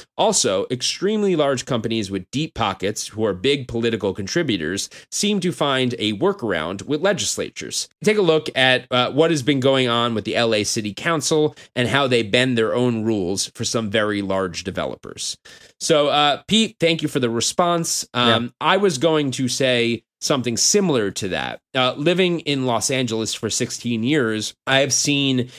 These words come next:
Speaker 1: a pretty dramatic change in demographics in the city. I can only speak for my,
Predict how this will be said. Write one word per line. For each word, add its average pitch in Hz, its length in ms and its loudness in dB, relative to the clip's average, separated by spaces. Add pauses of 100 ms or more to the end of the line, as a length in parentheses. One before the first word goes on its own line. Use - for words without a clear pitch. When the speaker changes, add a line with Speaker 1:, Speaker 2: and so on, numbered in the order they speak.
(100)
Speaker 1:
a 131 120 2
pretty 165 300 0
dramatic 117 580 2
change 107 580 -2
in 104 240 -4
demographics 101 1000 -2
in 98 160 -8
the 85 80 -8
city. 76 440 -6 (160)
I 120 120 0
can 143 100 0
only 165 160 2
speak 156 260 -2
for 127 80 -6
my, 123 220 -2